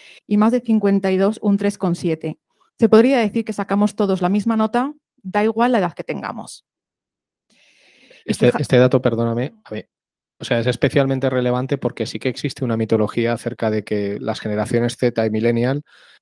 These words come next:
Speaker 2: tienen un nivel de uso de la tecnología mucho más avanzado. Y ya veis que no es así. De hecho, la nota más alta la tiene la generación X,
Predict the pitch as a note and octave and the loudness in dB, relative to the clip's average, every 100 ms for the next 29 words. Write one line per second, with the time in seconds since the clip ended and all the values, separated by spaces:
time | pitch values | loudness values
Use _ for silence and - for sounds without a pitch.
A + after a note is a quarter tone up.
0 | _ - A2 A2 A2+ A2 G#2+ G#2+ A2+ A2 | _ -2 0 0 0 0 -2 -2 0 0
1 | A#2 A2 A2+ - A2 G#2+ G#2+ G#2+ G#2 - | 2 2 2 0 -2 -2 -4 -4 -4 -2
2 | A2+ A2 A2 A2 G#2+ - G2 G2+ A2+ G2+ | -2 -2 -4 -4 -4 -4 -6 -2 -2 -2
3 | - _ _ _ G2 G#2 A#2 A#2+ G#2 G#2 | -6 _ _ _ -4 0 0 -2 -2 -2
4 | - B2 - - G2+ - A#2 A2 A2 A2+ | 2 0 0 -8 -6 0 0 0 0 -2
5 | A2 - A2 B2 A#2+ - _ _ - G#2 | -2 -2 -2 0 0 -4 _ _ -8 -6
6 | G#2 A2 A2 G#2+ G2+ A2 G2+ G2+ A2+ G#2 | -2 -2 0 0 -2 -4 -4 -2 0 0
7 | G2+ F#2 - - | -2 -6 -14 -16